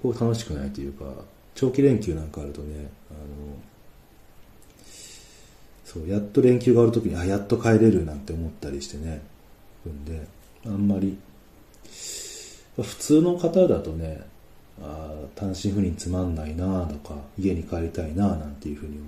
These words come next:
うんで、まあ、私なんかは、あの、単身赴任が嫌いじゃないっていうか、一人でいる時間っていうのはすごい好きなので、まあ、合ってるのかななんていうふうに思います。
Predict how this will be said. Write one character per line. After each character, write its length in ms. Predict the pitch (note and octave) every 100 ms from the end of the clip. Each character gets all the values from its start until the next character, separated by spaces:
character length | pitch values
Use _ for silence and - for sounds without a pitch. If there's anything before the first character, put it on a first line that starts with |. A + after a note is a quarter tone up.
| D2+
う 40 |
ん 180 | D2 D2
で、 360 | D2+ D2+ D2 - - - - - - - -
ま 80 | B2
あ、 300 | G2 E2 - G2
私 340 | G2+ G#2+ A#2
な 80 | B2+
ん 140 | A#2+
か 80 | G2
は、 60 | D#2+
あ 20 |
の、 180 | D#2 C#2+ - - - - - - - - - - - - -
単 120 | A2
身 240 | A2 A2 A2
赴 140 | A2
任 200 | G#2 F2+
が 120 | D#2+ D#2
嫌 240 | G#2 G2+ G2+
い 60 |
じ 80 | G2+
ゃ 40 |
な 120 | G2 F#2+
い 60 |
っ 20 |
て 180 | E2+ -
い 40 | D#2+
う 20 |
か、 120 | -
一 220 | - -
人 80 | A#2+
で 120 | -
い 60 | E2
る 100 | D#2
時 140 | D2+
間 160 | - E2
っ 20 |
て 140 | D#2 D2
い 20 |
う 20 |
の 60 | C#2
は 40 |
す 140 | -
ご 140 | E2+ D#2
い 40 |
好 60 | C#2
き 140 | -
な 100 | D2
の 160 | C#2+ C#2
で、 220 | D#2 D2+ - - - - - - -
ま 60 |
あ、 40 | F2+
合 20 |
っ 40 | F2+
て 140 | F2
る 140 | D2+
の 80 | D2
か 140 | - E2
な 100 | F#2+
な 60 |
ん 320 | D#2 D2 C#2 C2+
て 80 | D#2
い 60 |
う 40 | D2
ふ 100 | E2+
う 80 |
に 100 | C#2+ C#2 - -
思 220 | D2 C#2
い 20 |
ま 160 | C#2 C#2
す。 180 | -